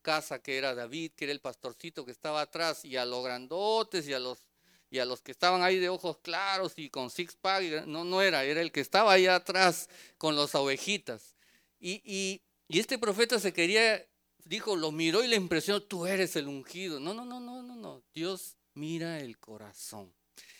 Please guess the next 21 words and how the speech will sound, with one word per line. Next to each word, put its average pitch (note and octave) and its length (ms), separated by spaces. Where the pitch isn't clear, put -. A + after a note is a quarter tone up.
¿Y F#3 120
por G3+ 180
qué B3+ 160
me A#3+ 80
hace A#3 180
recordar F#3 320
esto? G#3 220
Porque D#3 240
es G#3 40
lo G#3 120
mismo A3+ 320
que E3+ 80
está F#3 200
pasando F#3+ 360
en F#3 80
esta F3 220
escena F3 420
de C3 140
Boaz F3+ 360
y G#3+ 60
Ruth. A3+ 240